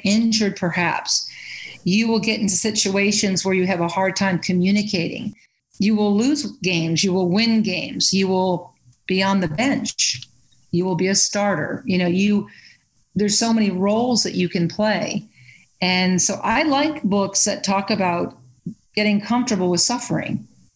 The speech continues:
And I've had enormous amount of suffering that I think has developed me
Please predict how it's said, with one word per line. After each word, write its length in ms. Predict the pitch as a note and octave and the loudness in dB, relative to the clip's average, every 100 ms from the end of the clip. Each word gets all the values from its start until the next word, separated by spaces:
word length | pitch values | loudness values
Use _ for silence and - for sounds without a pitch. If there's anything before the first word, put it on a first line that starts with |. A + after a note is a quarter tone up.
| _ - - | _ -10 -2
And 120 | C4 | 0
I've 140 | F4+ | 0
had 120 | F4+ C#4 | 0 2
enormous 840 | C#4 C#4+ D4+ F4+ F4+ G3+ - - | 4 2 2 0 2 2 0 0
amount 340 | G#3 G3+ G3 | 2 2 2
of 80 | F#3+ | 2
suffering 1000 | - - - C4+ C#4 G#3 E3+ E3+ G3+ G#3 - - - F#3+ | 2 2 2 0 0 0 0 0 0 -2 -12 -16 -8 -2
that 280 | G3 G3+ - | 0 0 0
I 140 | G#3 | 0
think 240 | G#3+ A3 | 0 0
has 160 | G#3 E3+ | 0 0
developed 600 | F#3 E3+ G3+ A3 G#3+ - | 0 0 2 2 0 0
me 480 | F#3 F#3 F3+ F3 | 0 2 2 0